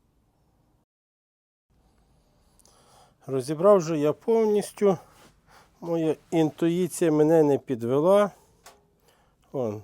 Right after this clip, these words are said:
два шарика, два шарика погоду робили. Оцих два шарика зробили погоду в цій коробці. Виломані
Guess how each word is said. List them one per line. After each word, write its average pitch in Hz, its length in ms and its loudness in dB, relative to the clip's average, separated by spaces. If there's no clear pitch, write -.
два 117 260 -6
шарика, 175 520 -4
два 127 220 -4
шарика 170 480 -4
погоду 131 500 -6
робили. 104 580 -6
Оцих 160 320 -6
два 147 180 0
шарика 180 480 -2
зробили 139 560 0
погоду 165 680 2
в 120 100 -10
цій 160 240 -6
коробці. 135 680 0
Виломані 131 760 0